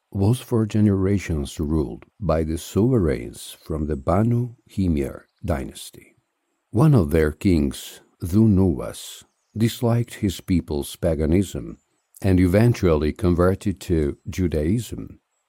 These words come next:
to which he was induced by the Jews who had settled in Yemen. Historians agree that it was this Himyarite king that the Quran referred to in the story of the makers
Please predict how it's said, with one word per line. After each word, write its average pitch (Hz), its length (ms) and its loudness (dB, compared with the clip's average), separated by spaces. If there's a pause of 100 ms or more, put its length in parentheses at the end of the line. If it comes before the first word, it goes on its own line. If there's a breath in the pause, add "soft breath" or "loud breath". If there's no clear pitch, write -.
(140)
to 92 120 2
which 87 220 0
he 92 140 0
was 87 420 2
induced 110 760 2
by 82 180 2
the 65 140 -4
Jews 82 580 0 (140)
who 196 180 2
had 113 200 2
settled 92 600 -2 (140)
in 101 160 2
Yemen. 69 480 -8 (340)
Historians 85 840 0
agree 92 360 4
that 76 320 0
it 90 180 -6
was 90 320 2
this 107 400 -2 (100)
Himyarite 78 880 0
king 67 380 -4 (200)
that 113 280 0
the 92 100 0
Quran 101 460 2
referred 104 560 0 (100)
to 87 120 2
in 78 180 2
the 80 100 -4
story 110 580 0 (120)
of 82 180 -2
the 73 100 -4
makers 110 840 -4